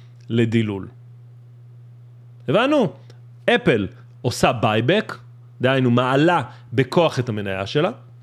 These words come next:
שופיפיי עושה שלף אופרינג, במילים אחרות מורידה. אז למה הן עושות את זה?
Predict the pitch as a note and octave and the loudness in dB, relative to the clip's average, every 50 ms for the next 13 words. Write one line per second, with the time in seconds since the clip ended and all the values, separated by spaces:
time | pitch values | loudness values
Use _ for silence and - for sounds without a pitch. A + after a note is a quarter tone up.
0 | - - - - - - A#3 C4+ C4+ C#4+ G#3+ - C#3 A#2 G#2+ G#2 G2+ - - - | -20 -20 -18 -8 -2 0 0 2 2 0 0 0 0 0 0 -2 -6 -10 -18 -20
1 | - - - - - A2+ A2+ - - E3 D3+ C3 A2+ - - - - - - - | -20 -20 -20 -12 -8 -8 -6 -2 0 0 0 0 -2 -6 -12 -20 -20 -12 -4 0
2 | B2+ A#2 A#2+ - G#3 A#3 G#3 - A#3+ E3+ C#3+ C#3+ D3 C#3+ - - - - - - | 0 0 2 2 0 0 2 2 2 2 2 0 -2 -6 -8 -14 -20 -20 -18 -10
3 | - A#2 A#2 A#2+ B2 A#2+ A#2 G#2+ A2 G2 F2+ A2 G2+ A2 G2+ F#2+ G2 - - - | -4 -2 0 2 2 0 0 -2 -4 -4 -4 -4 -4 -4 -6 -6 -8 -12 -12 -20
4 | - - - - - - - - - - - - - - C#3 B2+ - C4+ D4 D#4+ | -20 -20 -20 -20 -20 -20 -20 -20 -20 -20 -20 -12 -2 -2 0 2 2 2 2 2
5 | E4 E4+ E4 - - E4+ D#4+ E4 E4+ C#4 G3 D#3+ A#2+ | 2 2 0 2 2 0 2 2 0 2 2 2 0